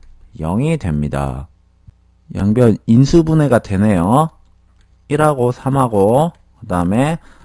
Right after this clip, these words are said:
사하고 마이너스 사 하면 인수분해 되죠. 그래서 엑스 원 플러스 사, 그 다음에 삼 엑스 원 마이너스 사는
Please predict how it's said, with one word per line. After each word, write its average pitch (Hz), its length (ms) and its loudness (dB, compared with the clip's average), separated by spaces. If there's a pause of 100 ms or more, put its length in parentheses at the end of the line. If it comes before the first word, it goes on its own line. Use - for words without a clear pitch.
(100)
사하고 107 880 -2
마이너스 92 600 -4
사 87 300 -6
하면 90 340 -2 (140)
인수분해 107 500 -4
되죠. 113 400 -2 (380)
그래서 110 560 -4 (420)
엑스 - 380 -8
원 110 360 0
플러스 104 540 -4
사, 98 640 -2 (1040)
그 - 80 -20
다음에 104 480 -4 (320)
삼 143 420 -4 (160)
엑스 - 360 -10
원 113 580 -2 (180)
마이너스 101 720 -2
사는 80 960 -6